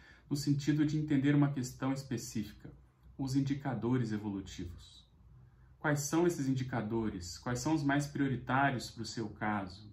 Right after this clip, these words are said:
Por que que eles são importantes?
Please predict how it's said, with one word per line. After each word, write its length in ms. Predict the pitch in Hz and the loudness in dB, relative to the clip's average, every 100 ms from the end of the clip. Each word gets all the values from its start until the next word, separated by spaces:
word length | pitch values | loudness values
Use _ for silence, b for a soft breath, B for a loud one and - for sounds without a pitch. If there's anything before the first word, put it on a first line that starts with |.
| - | -8
Por 260 | 143 - - | -8 -8 2
que 240 | 170 175 | 4 4
que 120 | 147 | 2
eles 160 | 120 - | -2 -2
são 400 | - 120 117 B B B - | -4 -2 -2 B B B -6
importantes? 1000 | 117 117 117 - 98 87 87 - - | -4 -2 -4 -4 -4 -4 -6 -14 -18